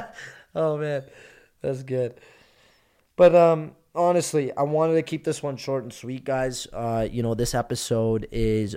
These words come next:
brought to you by the one and only A P N, Alberta Podcast Network. Thank you so much for supporting us. Homegrown and developed in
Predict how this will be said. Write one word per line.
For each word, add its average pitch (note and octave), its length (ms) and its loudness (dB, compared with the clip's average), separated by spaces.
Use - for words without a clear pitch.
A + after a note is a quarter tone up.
brought A2 440 -4
to - 140 -14
you A2 120 -8
by G#2 520 -2
the A2+ 120 -2
one A2+ 300 -2
and A2+ 120 -2
only G2+ 580 -8
A A#2+ 300 -8
P G#2+ 340 -14
N, F#2+ 440 -12
Alberta A2 680 0
Podcast G2+ 800 -4
Network. F#2+ 640 -8
Thank G#2 260 -6
you G2+ 60 -14
so G2 260 -8
much F#2+ 220 -8
for G2 140 -12
supporting A#2 600 -6
us. A2 260 -8
Homegrown G#2 880 -2
and F#2+ 400 -8
developed A2 760 -2
in G2 340 -4